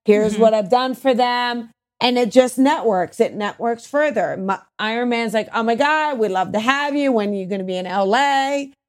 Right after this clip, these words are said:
Speaker 1: And you
Speaker 2: You're
Speaker 1: make
Speaker 2: like, "Uh,
Speaker 1: it happen.
Speaker 2: tomorrow?" <laughs>
Speaker 1: Yeah. And, and I ended up being on three Iron Man, um, covers. I ended up being on Muscle, a, a bunch of 'em, a bunch.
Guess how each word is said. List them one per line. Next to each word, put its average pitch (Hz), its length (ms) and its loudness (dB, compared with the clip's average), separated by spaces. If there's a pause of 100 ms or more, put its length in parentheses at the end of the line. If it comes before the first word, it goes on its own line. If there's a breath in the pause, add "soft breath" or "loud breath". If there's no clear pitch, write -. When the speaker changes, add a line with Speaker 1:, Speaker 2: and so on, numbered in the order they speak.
(160)
Speaker 1:
And 214 160 4
you 214 80 6
Speaker 2:
You're 208 80 4
Speaker 1:
make 196 180 0
Speaker 2:
like, 277 80 4
"Uh, 214 40 4
Speaker 1:
it 233 100 2
happen. 247 100 2 (140)
Speaker 2:
tomorrow?" 226 440 0
<laughs> - 380 0
Speaker 1:
Yeah. 254 380 4 (460)
And, 277 440 0
and 262 160 2
I 262 120 0
ended 311 420 2
up 320 260 0
being 233 240 0
on 220 160 0
three 247 500 0
Iron 247 440 -2
Man, 233 400 -2 (260)
um, 214 480 0
covers. 277 800 0
I 208 140 0
ended 226 400 0
up 208 220 0
being 196 220 0
on 185 180 -4
Muscle, 233 340 -2
a, 262 300 -4
a 294 60 2
bunch 294 380 -2
of 208 140 -2
'em, 180 180 -2
a 233 100 -4
bunch. 214 560 -4